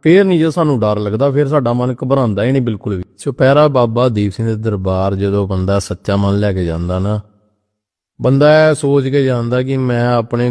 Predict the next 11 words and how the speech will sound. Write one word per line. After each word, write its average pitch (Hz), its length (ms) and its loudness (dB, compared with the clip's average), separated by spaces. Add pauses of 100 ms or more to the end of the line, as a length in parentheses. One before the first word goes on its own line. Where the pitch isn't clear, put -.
ਗੁਰੂ 107 300 0
ਦੇ 120 120 0
ਨਾਲ 107 280 0
ਬਹਿ 117 320 2
ਕੇ 101 200 -4 (840)
ਆਪਣੀ 120 320 0
ਜ਼ਿੰਦਗੀ 107 340 0
ਦੀਆਂ 110 220 0
ਸਾਰੀਆਂ 113 440 0
ਗੱਲਾਂ 101 320 -2
ਕਰਨੀਆਂ, 87 420 -4